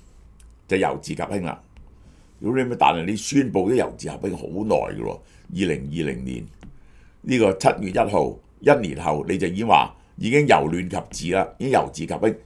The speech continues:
而家又，又，又呢點又由治及興？嗱，呢啲商會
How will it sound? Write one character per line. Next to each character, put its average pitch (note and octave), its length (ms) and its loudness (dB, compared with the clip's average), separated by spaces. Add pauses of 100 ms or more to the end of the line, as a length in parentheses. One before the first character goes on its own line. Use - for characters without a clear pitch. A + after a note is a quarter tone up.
而 F3 100 8
家 C#3 160 10
又， B2+ 140 2
又， F#2+ 400 0
又 A#2 160 4
呢 D#3+ 100 2
點 D3+ 160 0
又 C3 200 8
由 E2+ 140 4
治 G#2+ 160 -6
及 A#2 60 4
興？ D3+ 280 6 (2250)
嗱， D2 160 -4
呢 G#2+ 40 -4
啲 C3 160 0
商 B2 260 4
會 F#2 240 0